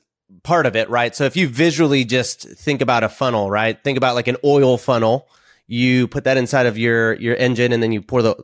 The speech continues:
the oil in there and then it funnels it into the engine, right? It's effectively an upside down triangle. And if you really wanted to just break it down in a very, very simple terms, a funnel basically describes your customer's journey,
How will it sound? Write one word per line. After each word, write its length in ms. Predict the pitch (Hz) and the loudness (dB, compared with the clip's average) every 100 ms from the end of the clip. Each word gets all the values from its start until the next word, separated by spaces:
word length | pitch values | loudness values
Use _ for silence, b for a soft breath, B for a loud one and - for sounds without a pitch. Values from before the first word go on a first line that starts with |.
| - | -8
the 280 | 110 110 | -2 0
oil 280 | 117 117 117 | 2 2 2
in 80 | 113 | 0
there 160 | 104 110 | 0 -2
and 100 | 120 | -2
then 80 | |
it 200 | 107 - - | -4 -4 -4
funnels 260 | 110 104 | -2 -2
it 100 | 107 | -4
into 200 | 104 104 | -4 -6
the 120 | 104 | -2
engine, 220 | 113 101 92 | -2 -2 -4
right? 260 | 110 127 B B | -2 -4 B B
It's 100 | - | -6
effectively 440 | 156 214 214 185 165 | -4 -2 -2 0 0
an 80 | - - | -2 -4
upside 340 | 165 - 135 | -2 -2 0
down 220 | 131 117 | 0 -2
triangle. 720 | - 135 123 113 104 98 98 B B B - | -2 -2 0 0 -2 -4 -6 B B B -8
And 80 | |
if 80 | 127 | -2
you 80 | 147 | 2
really 160 | 180 180 | 4 4
wanted 240 | 165 156 | 2 0
to 80 | 143 | -2
just 280 | 135 113 - | -4 -4 -2
break 260 | 139 139 | 0 0
it 140 | 143 113 | -2 -2
down 480 | 123 120 113 107 101 - | -2 0 -2 -4 -10 -10
in 80 | |
a 40 | 117 | -10
very, 400 | 101 131 131 127 | -4 -2 0 0
very 280 | 117 117 110 | 0 -2 -2
simple 380 | - 123 110 | -6 -8 -8
terms, 580 | - 143 147 165 180 165 b b b | -8 -2 0 2 -2 -6 b b b
a 60 | - | -6
funnel 320 | 214 220 190 | -2 0 0
basically 480 | - 160 160 147 147 | 0 -2 -2 -2 -2
describes 640 | 135 - 143 131 131 113 | -2 -4 -2 0 0 -2
your 100 | 117 | -4
customer's 640 | 110 - 165 - 156 131 117 | -6 -4 -2 -2 -2 -2 -2
journey, 640 | 139 160 185 226 240 214 | 0 2 2 0 -2 -6